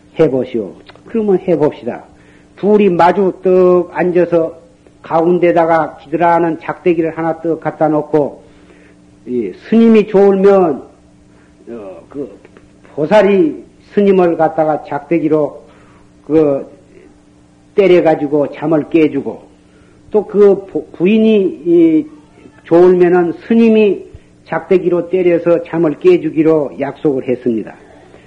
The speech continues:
첫날부터서 그 부인이 어떻게 몽둥이를 맞든지 대골통에 가서 그 혹이 몇 개가 생겼습니다.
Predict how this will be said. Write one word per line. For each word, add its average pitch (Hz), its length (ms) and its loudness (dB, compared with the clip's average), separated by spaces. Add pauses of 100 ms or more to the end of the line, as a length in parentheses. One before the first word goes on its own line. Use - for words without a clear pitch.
(520)
첫날부터서 202 1160 0 (420)
그 - 220 -4
부인이 202 840 0
어떻게 214 400 0
몽둥이를 208 640 2
맞든지 190 680 -2 (140)
대골통에 185 600 0
가서 175 420 -2 (520)
그 180 200 0
혹이 202 720 -4
몇 180 240 0
개가 226 220 0
생겼습니다. 151 680 0